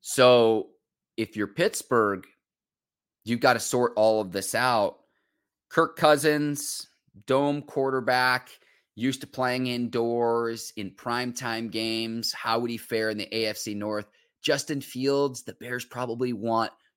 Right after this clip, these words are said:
too much compensation. I've I've said this, first round pick is, is too high for Justin Fields. I'd consider a second rounder. You could probably talk me into that.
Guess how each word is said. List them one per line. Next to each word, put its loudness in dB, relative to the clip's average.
too 0
much -2
compensation. -2
I've 0
I've 2
said 2
this, -4
first 0
round 2
pick -6
is, -6
is -8
too -4
high 2
for -6
Justin -4
Fields. -4
I'd -4
consider -2
a 0
second -4
rounder. -4
You -10
could -20
probably -4
talk -8
me -6
into -6
that. -2